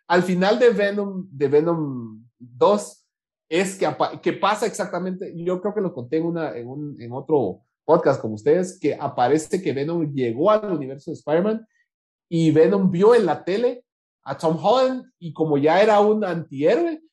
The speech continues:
dijo, "Este es un criminal", porque estaban anunciando en la, en la, en las noticias de que Spider-Man era Peter Parker y que era malo, J. Jonah Jameson.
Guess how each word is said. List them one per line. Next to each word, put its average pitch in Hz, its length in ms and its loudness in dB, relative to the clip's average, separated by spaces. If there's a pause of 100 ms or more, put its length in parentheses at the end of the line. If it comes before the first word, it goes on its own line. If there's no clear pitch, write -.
dijo, 165 320 -2
"Este 208 240 -2
es 214 80 -4
un 214 100 -6
criminal", 160 460 -4
porque 147 180 -10
estaban 127 240 -4
anunciando 135 400 -6
en 139 100 -4
la, 101 240 -4 (260)
en 107 120 -6
la, 98 440 -2
en 107 160 -10
las 95 200 -6
noticias 131 520 -2
de 107 120 -2
que 98 80 -10
Spider-Man 139 460 -2
era 135 180 -2
Peter 147 180 -6
Parker 147 300 -4
y 104 80 -8
que 113 100 -10
era 143 120 0
malo, 185 320 -2
J. 135 200 -12
Jonah 139 200 -8
Jameson. 214 300 -6